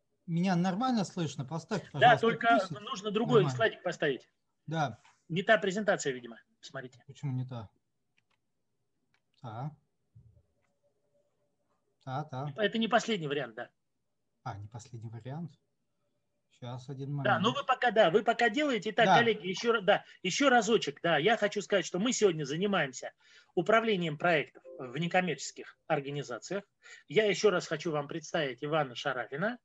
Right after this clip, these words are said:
Speaker 2: Он в этом отделе не только специалист, но уже эксперт. И сейчас он как раз нам расскажет о том, как, с чего начинать, как дойти до уровня эксперта вот, э, в этом, я, я считаю, нелегком деле. Иван,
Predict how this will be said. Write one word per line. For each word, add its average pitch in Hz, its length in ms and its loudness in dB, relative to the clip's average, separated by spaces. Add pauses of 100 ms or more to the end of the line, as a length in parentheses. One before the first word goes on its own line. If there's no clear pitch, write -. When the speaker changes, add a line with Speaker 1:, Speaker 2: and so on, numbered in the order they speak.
(360)
Speaker 2:
Он 220 360 2
в - 40 -2
этом 160 240 0
отделе 151 500 -2
не 151 160 -4
только 170 280 0
специалист, 165 560 -2
но 175 140 0
уже 139 280 0
эксперт. 262 420 -4 (380)
И 254 260 4
сейчас 254 580 0
он 208 220 4
как 165 200 -2
раз 190 300 2
нам 165 220 0
расскажет 208 520 -2
о 143 80 0
том, 202 420 0
как, 214 400 2
с - 80 -12
чего 175 340 -2
начинать, 180 560 -4 (580)
как 220 420 4
дойти 160 480 2
до 202 320 2
уровня 156 380 -2
эксперта 202 520 0
вот, 147 280 -10
э, 120 200 -10 (160)
в 123 200 -10
этом, 165 320 -6 (220)
я, 151 220 0 (120)
я 156 400 2
считаю, 214 560 -4
нелегком 147 400 -8
деле. 104 280 -16
Иван, 190 240 -4